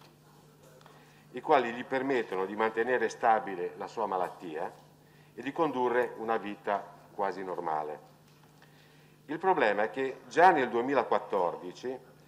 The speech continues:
il soggetto interessato dovette ricorrere al giudice per vedere riconosciuto il suo diritto alla salute e asl cinque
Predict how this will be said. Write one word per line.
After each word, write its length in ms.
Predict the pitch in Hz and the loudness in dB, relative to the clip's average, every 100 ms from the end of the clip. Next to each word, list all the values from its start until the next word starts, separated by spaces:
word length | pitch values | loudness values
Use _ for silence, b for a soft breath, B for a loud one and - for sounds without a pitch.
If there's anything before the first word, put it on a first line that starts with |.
| B B B B | B B B B
il 120 | 107 101 | -16 -8
soggetto 380 | 117 135 151 | -2 0 0
interessato 760 | 123 - 104 - 98 156 - 226 | 0 0 -2 -2 -2 -2 -2 -2
dovette 380 | 135 170 175 147 | 0 0 0 -2
ricorrere 500 | 131 127 110 110 135 | 0 0 2 4 2
al 100 | 143 | 0
giudice 760 | 139 135 139 - 147 - B B B B | -6 -6 -6 -2 -2 -2 B B B B
per 140 | - 131 | -8 -2
vedere 300 | 147 143 117 | 0 2 0
riconosciuto 580 | 113 135 139 147 131 110 | -2 -2 -2 -2 -4 -4
il 80 | |
suo 120 | - 131 | -4 -4
diritto 360 | 135 120 113 | -4 -2 0
alla 120 | 98 | 0
salute 600 | 92 98 90 80 - 85 - B B B B | 0 -4 -6 -8 -10 -12 -12 B B B B
e 240 | 131 131 - | -4 -4 0
asl 400 | 170 175 131 110 | 0 2 -4 -6
cinque 760 | - 101 80 76 101 120 - | -8 -8 -10 -6 -6 -6 -12